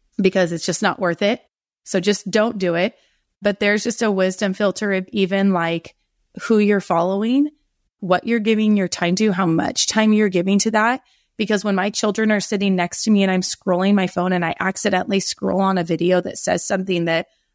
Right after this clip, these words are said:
I'm like, "Blah, blah, blah, blah, blah, blah," you know, cover your ears.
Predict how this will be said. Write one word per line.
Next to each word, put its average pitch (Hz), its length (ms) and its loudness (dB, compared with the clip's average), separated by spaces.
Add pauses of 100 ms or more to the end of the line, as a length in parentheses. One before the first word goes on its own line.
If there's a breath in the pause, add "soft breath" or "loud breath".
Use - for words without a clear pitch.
I'm 202 120 2
like, 196 180 0
"Blah, 370 280 2
blah, 311 360 0
blah, 285 400 0
blah, 262 300 0
blah, 254 120 0
blah," 240 560 2
you 233 160 0
know, 190 200 2
cover 233 300 0
your 240 180 2
ears. 220 440 0